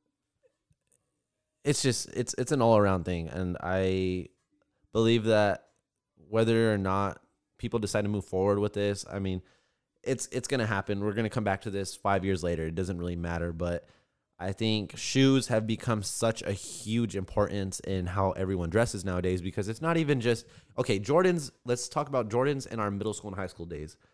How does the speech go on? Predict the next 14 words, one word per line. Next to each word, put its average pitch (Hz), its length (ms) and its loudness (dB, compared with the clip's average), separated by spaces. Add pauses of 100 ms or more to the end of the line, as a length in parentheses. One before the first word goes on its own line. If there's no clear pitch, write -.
(540)
The 131 80 4
only 190 140 8
people 180 200 6
that 147 120 8
were 123 100 8
really 127 240 6
wearing 113 220 4
Jordans 110 520 0
were, 98 360 2
at 98 160 0
least 143 280 0 (120)
where 104 220 2
I'm 95 160 6
from, 82 360 -2